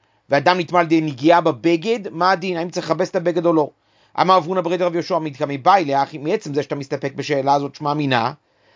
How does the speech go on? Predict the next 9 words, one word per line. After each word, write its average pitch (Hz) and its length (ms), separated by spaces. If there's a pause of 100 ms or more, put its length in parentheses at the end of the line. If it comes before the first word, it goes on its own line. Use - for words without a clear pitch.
(120)
הייתה 156 240
לה 180 100
שעת 170 300
הכושר, 131 440
אם 151 100
היה 175 140
לחטאת 156 360
שעת 165 140
הכושר, 113 460